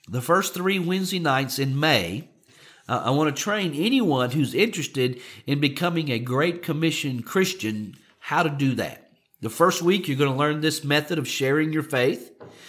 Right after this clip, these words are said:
The second week, you're gonna learn the commandments of Jesus and be able to talk with them, um, uh,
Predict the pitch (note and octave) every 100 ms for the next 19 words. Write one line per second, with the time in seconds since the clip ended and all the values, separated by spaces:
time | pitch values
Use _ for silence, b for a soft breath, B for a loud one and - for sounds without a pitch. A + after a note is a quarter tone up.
0 | B B B2+ - F3+ F3+ D#3+ G#3 F3+ D3+
1 | D3+ C#3+ E3 D#3+ C#3 D#3 C#3+ D#3 F3+ F3+
2 | - F3 F#3+ A3+ A2+ G#2+ B2+ B2+ D3 D#3+
3 | D#3+ D#3 F#3 F#3+ F#3+ B2+ A#2+ B2 B2 B
4 | B B B2 A#2+ A2 F#2+ b b _ -